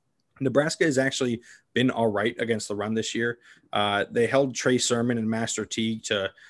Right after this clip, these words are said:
to relatively low, uh, outputs. I mean, those guys at, at Ohio State are, are awesome, quite frankly, but, you know, to only give up eighty-nine yards on twenty-three attempts is, is a minor win in what was a blowout,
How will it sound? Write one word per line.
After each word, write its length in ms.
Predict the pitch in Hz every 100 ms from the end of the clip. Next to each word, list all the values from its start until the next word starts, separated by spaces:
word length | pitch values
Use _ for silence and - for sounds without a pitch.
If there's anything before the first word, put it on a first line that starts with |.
| - -
to 120 | 113
relatively 760 | 113 117 139 131 147 131 139 131
low, 440 | 127 131 131 - 113
uh, 260 | 113 104
outputs. 760 | - 123 - - 131 - - -
I 60 | 113
mean, 180 | 110 107
those 160 | 117
guys 380 | 110 117 113 107
at, 160 | 110 -
at 140 | 117
Ohio 280 | 107 113 110
State 240 | - 110
are, 300 | 104 107 107 - - - -
are 160 | -
awesome, 340 | 98 113 139 139 _ -
quite 200 | 135 -
frankly, 400 | 131 127 139 135
but, 180 | 110 - -
you 80 | 120
know, 140 | 113
to 60 | 117
only 180 | 120
give 100 | 120
up 140 | 113 113
eighty-nine 340 | 113 113 113
yards 240 | 110 110 110
on 100 | 107
twenty-three 460 | - 113 - 113
attempts 400 | 98 117 113 -
is, 280 | 139 143 - - - _
is 180 | 135 143
a 140 | 147 143
minor 400 | 127 135 131 117
win 320 | 117 127 127
in 160 | 113
what 120 | 123 123
was 140 | 113
a 60 | 101
blowout, 500 | 113 113 113 107